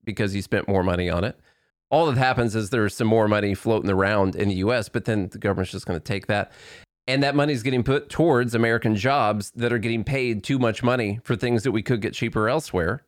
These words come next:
And those people should be putting their effort to, uh, more,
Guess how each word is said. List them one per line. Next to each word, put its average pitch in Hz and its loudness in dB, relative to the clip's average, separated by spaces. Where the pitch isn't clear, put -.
And 107 0
those 104 2
people 110 -2
should 104 -4
be 113 -2
putting 110 0
their 104 0
effort 107 -2
to, 95 -2
uh, 95 0
more, 104 2